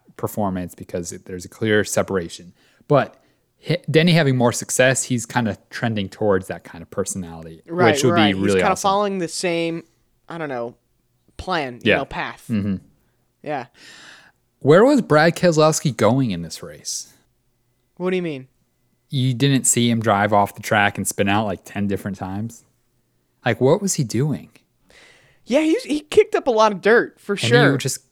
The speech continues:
Speaker 2: I mean, they were getting ready for Bristol, no doubt.
Speaker 1: He
Speaker 2: Like, a, li-, a little bit early.
Speaker 1: He just, like, spun out and went off track and then got back on track and missed some corners and hit people. Like,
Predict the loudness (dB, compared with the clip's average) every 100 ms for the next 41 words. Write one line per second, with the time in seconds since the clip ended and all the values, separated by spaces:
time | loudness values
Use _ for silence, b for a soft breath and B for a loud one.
0 | -8 -4 0 0 0 0 -2 0 -2 -4
1 | -2 -2 -2 -6 -8 -10 -6 -2 0 -2
2 | -4 -8 -6 -4 -4 -4 -4 -6 -2 2
3 | 4 4 4 2 0 -4 -8 _ 0 2
4 | 2 2 2 0 -8 _ -12 -6 -2 0
5 | 2 2 0 -4 -8 -10 -6 -4 -6 -6
6 | -6 -4 -4 -6 _ -12 -12 -10 -10 -8
7 | -8 -6 -6 -4 -2 -2 -2 -8 -10 -8
8 | -8 -10 -6 -2 -2 0 -2 -2 -8 -6
9 | -8 -6 -8 0 0 2 -2 -4 -8